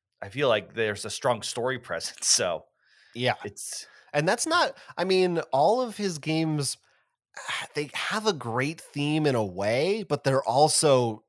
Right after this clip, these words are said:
Speaker 2: I wouldn't really call them thematic <laughs> games.
Speaker 1: No, it's,
Speaker 2: Uh,
Speaker 1: it's not the, or, uh, the, it's not the, like, reading Arkham Horror where you're like,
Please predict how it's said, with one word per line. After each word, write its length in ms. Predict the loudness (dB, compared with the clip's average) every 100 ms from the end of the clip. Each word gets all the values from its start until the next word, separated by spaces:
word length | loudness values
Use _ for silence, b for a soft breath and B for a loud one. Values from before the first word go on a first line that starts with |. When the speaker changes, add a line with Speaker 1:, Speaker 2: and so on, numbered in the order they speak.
| -6
Speaker 2:
I 100 | -4
wouldn't 320 | 0 0 0
really 440 | -4 -4 0 0 0
call 480 | -4 2 6 6 6
them 260 | 2 0
thematic 1160 | -4 -8 -8 -8 -8 -4 2 2 2 -4 -8 -8
<laughs> 40 |
games. 760 | 0 0 2 0 0 0 0 -2 -8 _ B B B 0
Speaker 1:
No, 240 | 6 10 8
it's, 240 | 6 0
Speaker 2:
Uh, 60 | -2
Speaker 1:
it's 260 | -2 0
not 260 | 4 4 4
the, 360 | -4 -6 -6 2
or, 300 | 4 2 -4 B B -10
uh, 100 | -2
the, 220 | 0 0
it's 120 | 4
not 140 | 4
the, 220 | 4 0 4
like, 280 | 4 4
reading 180 | 0 0
Arkham 300 | 2 2 0
Horror 220 | 2 4
where 100 | 4
you're 140 | 2 2
like, 280 | 2 0